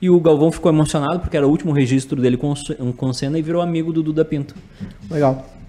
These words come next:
Speaker 2: O Galvão postou
Speaker 1: Se
Speaker 2: um
Speaker 1: eu tô
Speaker 2: vídeo.
Speaker 1: errado é porque eu ouvi mal a história, mas eu acho que é isso.
Speaker 2: É.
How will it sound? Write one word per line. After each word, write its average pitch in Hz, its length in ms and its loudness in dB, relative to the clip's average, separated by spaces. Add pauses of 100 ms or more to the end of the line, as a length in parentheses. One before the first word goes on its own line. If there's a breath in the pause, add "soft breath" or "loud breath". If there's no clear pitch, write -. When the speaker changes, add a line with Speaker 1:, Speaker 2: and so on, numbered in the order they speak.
(500)
Speaker 2:
O 135 80 -2
Galvão 143 260 4
postou 165 280 2
Speaker 1:
Se 254 80 6
Speaker 2:
um 294 60 4
Speaker 1:
eu 277 60 2
tô 302 80 2
Speaker 2:
vídeo. 320 80 4
Speaker 1:
errado 285 360 2
é 320 40 2
porque 330 280 -6
eu 330 60 0
ouvi 294 260 2
mal 269 180 0
a 294 60 2
história, 196 280 0
mas 147 140 4
eu 165 60 6
acho 180 120 2
que - 80 -6
é 247 40 -2
isso. - 260 -4 (300)
Speaker 2:
É. 147 140 -4